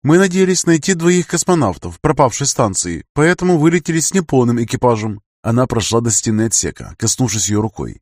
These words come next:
Створка отсека, спрятанная в стене, отъехала в сторону, открыв новый отсек, где также было пять капсул-кресел, но уже горизонтального расположения.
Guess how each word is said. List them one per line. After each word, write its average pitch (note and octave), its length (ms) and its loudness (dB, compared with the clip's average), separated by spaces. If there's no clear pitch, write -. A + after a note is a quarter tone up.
Створка G2+ 480 -2
отсека, G#2+ 420 -2
спрятанная A2 500 0
в F#2+ 80 -4
стене, A2+ 320 0
отъехала A#2 500 -2
в G#2 80 -4
сторону, B1 460 -8
открыв A#2+ 420 0
новый G#2+ 340 0
отсек, - 440 -6
где A#2+ 180 0
также G2+ 380 0
было G2 220 -2
пять - 260 -2
капсул-кресел, G#2+ 840 -2
но A#2+ 160 2
уже A#2 220 2
горизонтального A#2 720 0
расположения. F#2+ 720 -4